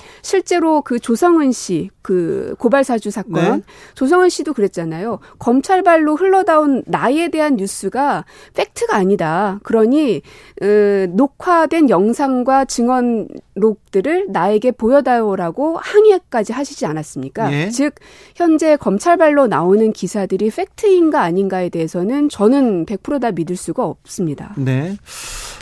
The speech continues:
Speaker 2: 아, 이재명 대표 두 번 소환했고 이제 또 소환하겠다고 합니다.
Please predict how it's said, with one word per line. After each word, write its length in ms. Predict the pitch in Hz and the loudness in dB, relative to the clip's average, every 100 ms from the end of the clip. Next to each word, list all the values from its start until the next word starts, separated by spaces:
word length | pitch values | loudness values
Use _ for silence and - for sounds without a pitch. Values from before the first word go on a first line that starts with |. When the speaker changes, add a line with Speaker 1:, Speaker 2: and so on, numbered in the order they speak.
| - - 170 | -20 -12 -6
Speaker 2:
아, 280 | 170 170 170 | -2 0 0
이재명 640 | 147 160 185 208 214 208 | 0 -2 2 2 2 2
대표 460 | 190 - 196 202 190 | -2 -4 -2 0 0
두 200 | - 175 | 0 0
번 220 | 214 233 | 2 2
소환했고 720 | 165 196 196 180 - 185 185 | 2 2 2 0 -4 -4 -2
이제 280 | 139 156 156 - | -4 -6 -8 -2
또 220 | 254 247 | 0 0
소환하겠다고 760 | 202 208 196 185 196 - 160 | 0 0 0 0 -4 -4 -6
합니다. 360 | 160 165 151 | -6 -6 -8